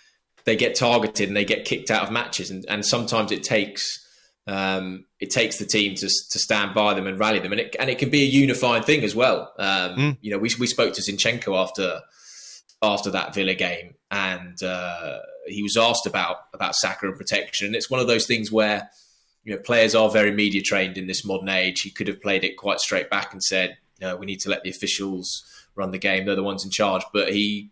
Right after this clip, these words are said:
Speaker 1: quite, you know, bullishly came out and said, "No, he needs more protection." You know, you, you protect the likes of Messi, you, Cristiano Ronaldo. This is a big player. You've got to protect him. Um, and it kind of feels like a lot of people who've watched Arsenal every week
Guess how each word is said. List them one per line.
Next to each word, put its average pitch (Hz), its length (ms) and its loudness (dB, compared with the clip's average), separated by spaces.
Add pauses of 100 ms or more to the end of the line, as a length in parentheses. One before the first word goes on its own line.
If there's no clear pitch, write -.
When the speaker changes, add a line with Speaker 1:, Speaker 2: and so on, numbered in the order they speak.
Speaker 1:
quite, 110 340 0 (140)
you 107 80 -6
know, 98 200 -2
bullishly 104 320 2
came 101 260 0
out 104 120 0
and 92 80 -4
said, 98 160 -4
"No, 113 160 2
he 101 80 0
needs 123 240 -6
more 92 140 -8
protection." - 420 -10 (100)
You 92 120 -16
know, 92 80 -8
you, 90 140 -8 (500)
you 104 100 -8
protect 104 300 0
the 104 80 2
likes 101 280 0
of 95 100 -10
Messi, 95 360 -4
you, 101 320 -6
Cristiano 101 380 0
Ronaldo. 101 420 0
This 101 120 -2
is - 160 -2
a 98 60 -4
big 98 220 -2
player. 98 240 2
You've 95 120 -6
got 107 100 4
to 95 80 2
protect - 420 -4
him. - 160 -16 (480)
Um, 95 560 -2 (420)
and 110 140 0
it 107 80 -2
kind 127 180 0
of 110 80 2
feels 113 300 4
like 110 260 2 (800)
a 120 40 0
lot 120 100 4
of 127 80 -2
people 127 180 2
who've 110 140 0
watched - 260 4
Arsenal 107 380 4
every 107 180 2
week 98 520 0